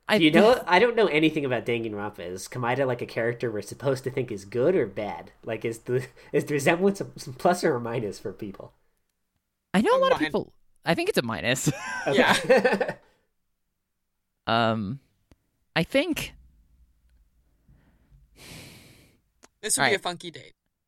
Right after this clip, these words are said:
Speaker 1: This would be a funky date. Um, okay, I'm gonna say, like, I'm not.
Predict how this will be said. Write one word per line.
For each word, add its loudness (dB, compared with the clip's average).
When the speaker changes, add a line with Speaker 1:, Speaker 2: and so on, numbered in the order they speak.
Speaker 1:
This -4
would 2
be 8
a 4
funky -2
date. -2
Um, -10
okay, -2
I'm 0
gonna -4
say, 2
like, -2
I'm 0
not. 2